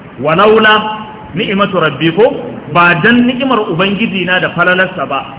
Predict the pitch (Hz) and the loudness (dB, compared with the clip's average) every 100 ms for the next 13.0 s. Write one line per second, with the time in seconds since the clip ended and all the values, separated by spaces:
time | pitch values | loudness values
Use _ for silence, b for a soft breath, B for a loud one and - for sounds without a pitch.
0 | - 123 139 - 196 196 196 156 165 170 | -14 -8 -6 -2 0 0 -2 -2 0 0
1 | 139 131 160 175 151 135 131 120 117 160 | 0 -4 -4 -2 0 0 -2 -6 -6 -2
2 | 175 175 143 170 156 131 120 120 110 - | 0 2 0 0 -2 -2 -4 -4 -12 -18
3 | - - - - - - 277 - - 247 | -18 -18 -18 -10 -8 2 4 4 0 -2
4 | - - - - - - - 143 - 180 | -4 -6 -10 -16 -18 -18 -8 -6 -2 -2
5 | 175 170 247 226 226 226 196 185 233 233 | -2 0 0 2 2 4 2 2 2 0
6 | 202 165 180 202 233 330 339 285 202 269 | -4 -4 -2 0 4 4 4 0 -4 -4
7 | 262 208 196 214 247 233 - - - - | -2 -2 -4 -2 -4 -4 -8 -16 -18 -18
8 | - - 170 220 240 277 277 285 247 240 | -18 -10 2 4 6 4 4 2 4 4
9 | 226 233 240 233 196 202 196 160 151 147 | 2 2 2 2 2 0 0 0 0 -2
10 | - 233 247 240 190 170 165 165 202 175 | -2 -4 0 0 2 0 0 0 0 -2
11 | 156 147 143 151 127 - - - 330 339 | -6 -6 -4 -4 -4 -12 -12 2 4 6
12 | 339 294 247 247 220 202 - 170 156 | 4 2 2 0 0 -2 -2 -2 0